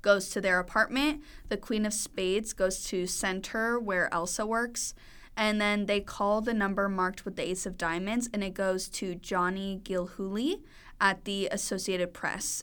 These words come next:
And Jackie tells them that they have to box the photos when they really don't, 'cause that's with the minister. And they set up a meeting for the next day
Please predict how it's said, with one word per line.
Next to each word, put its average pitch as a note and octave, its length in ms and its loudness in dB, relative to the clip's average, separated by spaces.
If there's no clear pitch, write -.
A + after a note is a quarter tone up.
And F#3+ 500 -2
Jackie G3 380 0
tells G3 280 -2
them G#3 100 -2
that F#3+ 160 -2
they G3 60 -6
have F#3+ 240 -4
to F#3+ 60 -4
box E3+ 320 -2
the G3+ 60 -2
photos F#3+ 540 0
when F#3 200 0
they E3+ 120 -2
really E3+ 300 0
don't, E3 340 -2
'cause - 220 -8
that's D#3 220 -6
with D#3+ 200 -6
the E3 60 -6
minister. F3+ 600 -2
And G#3 400 2
they F#3+ 140 4
set G3 320 2
up G3 140 4
a F#3 60 0
meeting E3+ 580 -4
for E3+ 400 0
the F3+ 80 0
next F3+ 340 -4
day F#3+ 380 2